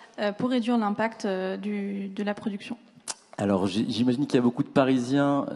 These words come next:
Speaker 2: dans cette salle. Est-ce que vous connaissez la compagnie de taxi qui s'appelle Hype ? Ceux qui connaissent, lèvent la main. La compagnie de taxi qui s'appelle Hype. Donc, vous voyez, il n'y en a pas beaucoup. Il y a deux personnes qui ont levé la main.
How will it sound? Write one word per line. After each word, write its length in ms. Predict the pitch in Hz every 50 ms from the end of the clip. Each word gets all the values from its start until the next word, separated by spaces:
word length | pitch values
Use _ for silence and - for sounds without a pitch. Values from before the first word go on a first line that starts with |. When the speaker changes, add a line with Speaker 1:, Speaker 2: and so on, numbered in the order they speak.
| - -
Speaker 2:
dans 120 | 110 104
cette 260 | - - 107 92 -
salle. 680 | - - - 143 139 147 160 170 175 175 170 170 180 - -
Est-ce 220 | - 113 - -
que 80 | - 151
vous 160 | 147 151 147
connaissez 400 | 147 151 143 139 131 - - 156
la 100 | 147 139
compagnie 360 | - - 120 - 127 127 127
de 40 | 123
taxi 300 | - 135 123 - - 165
qui 80 | - -
s'appelle 360 | - 123 - - 117 120 - - -
Hype ? 360 | 123 123 127 120 - - - - - - - - - - - -
Ceux 140 | - 170
qui 160 | 170 - - -
connaissent, 400 | - 165 151 156 175 175 - -
lèvent 160 | 143 135 127
la 100 | 123 117
main. 180 | 104 90 85 - - - - - - - _ _ _ _ - - -
La 80 | 113
compagnie 320 | - - - 143 143 147 143
de 40 |
taxi 220 | - 143 - - 165
qui 60 | -
s'appelle 260 | - 135 - 127 135 - -
Hype. 300 | 135 123 117 104 - - - - - - - - - - - - - - - - - - -
Donc, 80 | - 123
vous 20 |
voyez, 160 | 117 139 160 180
il 40 |
n'y 60 | 175 147
en 40 |
a 80 | 135 123
pas 100 | - 160
beaucoup. 320 | 147 135 - - 110 95 - -
Il 60 | - 120
y 60 | 123
a 40 | 127
deux 180 | 127 156 180
personnes 300 | 185 180 156 - 170 165
qui 100 | - -
ont 100 | 139 131
levé 140 | 120 117 135
la 120 | 131 120
main. 160 | 107 95 90